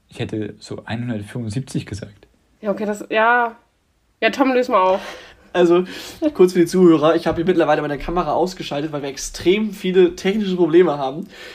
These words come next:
Speaker 3: Deswegen sehen die beiden auch nicht,
Speaker 2: Ja,
Speaker 3: wie ich
Speaker 2: sondern
Speaker 3: gerade lachen
Speaker 2: du.
Speaker 3: musste, als sie ihre Antworten abgegeben haben.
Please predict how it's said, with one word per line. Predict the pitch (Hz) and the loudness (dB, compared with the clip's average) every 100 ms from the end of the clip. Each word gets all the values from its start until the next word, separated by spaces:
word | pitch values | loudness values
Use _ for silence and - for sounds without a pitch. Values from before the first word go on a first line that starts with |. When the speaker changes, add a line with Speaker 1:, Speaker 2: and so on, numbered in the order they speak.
| - - | -20 -8
Speaker 3:
Deswegen | 147 160 175 180 | -6 4 4 6
sehen | 208 | 4
die | 247 | 4
beiden | 190 202 208 | 6 6 6
auch | 254 - | 4 4
nicht, | 254 247 | 2 4
Speaker 2:
Ja, | 330 | 4
Speaker 3:
wie | |
ich | - | 4
Speaker 2:
sondern | 233 247 240 | 4 4 6
Speaker 3:
gerade | |
lachen | 233 311 | 6 6
Speaker 2:
du. | 320 202 | 6 2
Speaker 3:
musste, | 196 - 220 - | -2 2 2 2
als | - - | -2 -2
sie | 214 | 0
ihre | 208 196 | 4 6
Antworten | 202 170 165 160 | 4 2 0 2
abgegeben | 160 156 160 147 147 143 | 0 0 -4 -2 -2 0
haben. | 143 143 | 0 -2